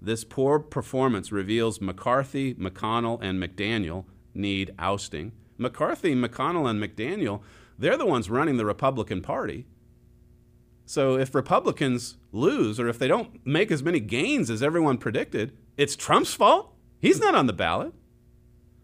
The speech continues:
"Trump didn't run these campaigns. They did," says Kassam. Sebastian Gorka, "I find it amusing.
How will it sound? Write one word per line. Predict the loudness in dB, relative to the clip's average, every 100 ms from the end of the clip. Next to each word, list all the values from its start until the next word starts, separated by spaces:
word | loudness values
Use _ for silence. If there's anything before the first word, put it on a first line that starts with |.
| _ _ _ _ _ -20 _ -20 _ _ _ _
"Trump | -2 -2
didn't | 2 2 4
run | 2 2
these | 0
campaigns. | -2 -4 -4 -6 -6 -8 -4
They | -2 0
did," | -2 -6 -8 -16 _ -20 -20 -20 -20 -20 -20
says | -10 -8 -8
Kassam. | -8 -10 -6 -6 -6 -10 -18 -20 _ _ _ _ _ _ -20
Sebastian | -10 -4 -2 -2 -2 -4
Gorka, | -2 -2 -2
"I | -6
find | -4 -6 -4
it | -4
amusing. | -4 -4 -4 -4 -8 -10